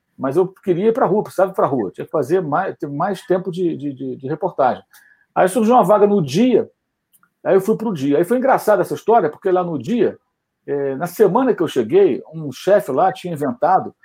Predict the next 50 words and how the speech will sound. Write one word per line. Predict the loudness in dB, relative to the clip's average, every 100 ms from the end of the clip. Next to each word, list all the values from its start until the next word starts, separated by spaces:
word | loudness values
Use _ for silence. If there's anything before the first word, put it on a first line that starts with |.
| _ _ _
um | -8 -6
bolsão | 2 2 2 0 0
de | 2
repórteres. | 0 2 4 2 0 -12
Então, | -6 -4
os | -2
repórteres, | -4 2 0 0 -4
ao | -4
invés | -2 -4 -4
de | -2
terem | -2 0
uma, | -2 -4 -4
uma | -6 -6 -6 -8
editoria | -10 -6 -4 -4 -6
fixa, | -2 -4 -4 -12 -12 _ _ _ _ _ -2
né, | 0 0 4
eles | 4 4 -2 -4 -14 _ _ _ -8
ficariam | -4 2 2 4 0 2
à | -2
disposição | -4 2 2 2 0 2
das | 2
editorias. | -2 0 0 2 0 -2 -4
Ela | -2 0
pegava | 0 4 2 2
o |
cara | 2 2
e |
falava, | 4 4 4
"Ó, | 0 _ _
tem | -2
essa | 0 2
matéria | 0 0 2 0
aqui | -2
de | -6
polícia, | -6 0 0 2
vai | 2
lá | 2
e |
faz. | 2 2 2 -4 _ -2
Ó, | 0 2
tem | 2
esse | 0 -2 2
treino | 4 4
aqui | 0 -4
do | 0
Botafogo, | 2 2 2 2 4
vai | 2 2
lá |
e | 2
faz. | 2 0 -2 _